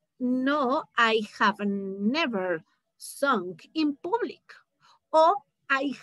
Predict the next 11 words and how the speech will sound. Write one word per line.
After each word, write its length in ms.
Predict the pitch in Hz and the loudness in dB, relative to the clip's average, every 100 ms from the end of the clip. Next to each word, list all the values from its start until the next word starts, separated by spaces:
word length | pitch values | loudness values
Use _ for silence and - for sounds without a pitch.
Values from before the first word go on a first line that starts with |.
| - | 2
haven't 600 | 381 381 269 254 269 294 _ _ | 6 6 4 -2 -2 -10 _ _
sung 600 | - - 302 262 262 285 _ - | -20 -4 0 2 0 -8 _ -2
in 280 | 302 240 | 2 2
public 680 | 208 339 311 233 240 - _ _ _ | -2 -4 -4 -4 -6 -8 _ _ _
yet." 680 | 214 180 185 - - - - _ _ _ _ _ _ | -6 -6 -2 -2 -2 -18 -20 _ _ _ _ _ _
Uh, 760 | 427 508 659 659 587 427 339 247 254 | 8 8 8 8 8 6 -2 -10 -2
y 160 | 339 | 2
ya 180 | 403 415 - | 4 2 2
tengo 380 | 392 359 339 370 | 0 2 2 2
mis 300 | 339 262 - | 2 0 -4
cuatro 1000 | - 359 339 277 294 277 294 349 349 | 0 4 4 0 -2 4 6 4 -2